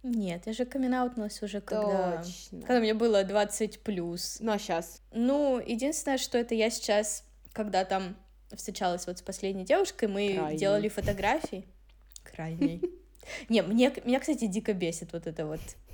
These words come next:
Speaker 1: э, пилотное правило, что эти последние крайние. Фу, блин, завали, какая разница?
Speaker 2: Я хочу, чтобы это была не последняя твоя девушка, я хочу, чтобы у тебя ещё были девушки.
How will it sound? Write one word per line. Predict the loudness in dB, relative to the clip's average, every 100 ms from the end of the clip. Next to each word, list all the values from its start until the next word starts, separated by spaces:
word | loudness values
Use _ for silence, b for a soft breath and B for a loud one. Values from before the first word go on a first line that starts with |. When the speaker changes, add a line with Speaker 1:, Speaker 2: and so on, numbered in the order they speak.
| -8
Speaker 1:
э, | -2 0 2 0 -2 -6 0
пилотное | 4 6 6 4 0 0
правило, | 2 2 2 2 2 0 -2 B -8
что | -4
эти | -4 0
последние | 0 0 4 4 4 2 0
крайние. | 0 0 2 0 -4 -8
Фу, | -8 -8
блин, | -6 -6 -4
завали, | 2 4 6 6 4 0
какая | 2 2 6 8 8 4
разница? | 2 2 -2 -6 -4 -6 -6 -10 -14 -14 -18 -20 B B B
Speaker 2:
Я | 4 6
хочу, | 4
чтобы | 4 4 4
это | 6
была | 6
не | 6
последняя | 4 0 -2 -2 0 0 2
твоя | 2 0
девушка, | -2 -2 -4
я | -6
хочу, | -8
чтобы | -8 -6
у | -6
тебя | -6
ещё | -4 -6
были | -4 -4
девушки. | -4 -6 -10 -14